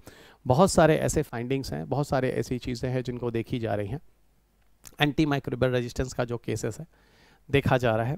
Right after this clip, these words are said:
बड़ी मात्रा में। एनसीडीसी का सर्वे है कि पचपन परसेंट पेशेंट जो होते हैं, फिफ्टी फ़ाइव परसेंट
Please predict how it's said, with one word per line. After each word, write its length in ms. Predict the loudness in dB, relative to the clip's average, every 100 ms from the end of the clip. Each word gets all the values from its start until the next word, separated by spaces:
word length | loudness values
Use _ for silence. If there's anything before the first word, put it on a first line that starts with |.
| 2
बड़ी 160 | 2 2
मात्रा 360 | -2 -6 -10
में। 120 | -10 -4
एनसीडीसी 520 | 0 2 2 2 0
का 100 | 0
सर्वे 300 | 2 0 0
है 120 | 0
कि 80 | -2
पचपन 460 | -2 -2 -2 -4 -2
परसेंट 420 | -2 -2 -4 -2
पेशेंट 360 | -2 -2 -4
जो 80 | -4
होते 200 | -4 -6
हैं, 80 | -6
फिफ्टी 260 | -6 -2 -2
फ़ाइव 240 | 0 -2
परसेंट 280 | -2 -4 -6